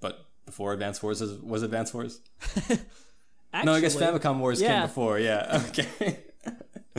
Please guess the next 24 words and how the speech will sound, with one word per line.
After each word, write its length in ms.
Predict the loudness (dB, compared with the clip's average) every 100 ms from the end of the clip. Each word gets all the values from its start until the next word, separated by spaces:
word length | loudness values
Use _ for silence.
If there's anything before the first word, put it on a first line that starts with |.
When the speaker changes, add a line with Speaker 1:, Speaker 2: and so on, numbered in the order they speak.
| -6 -4 0 2
Speaker 1:
Anyway, 220 | 4 6
you 100 | 6
move 220 | 6 4
units, 500 | 4 4 4 2 0
you, 200 | 2 2
you 440 | 2 0 -2 -2 -2
move 220 | -2 -2
them, 160 | -2
and 100 | 0
then 120 | 0 -2
you 100 | -2
attack 320 | -2 -2 -2
other 160 | -2
units, 360 | -2 -4 -4 -6
and 200 | -6 -6
there's 120 | -6 -6
different 280 | -8 -10
classes, 600 | -4 -2 -2 -4 -4 -4
uh, 120 | -6 -6
just 140 | -8
like 140 | -10
in 80 | -8
Final 240 | -6 -4 -4
Fantasy. 460 | -6 -6 -8 -12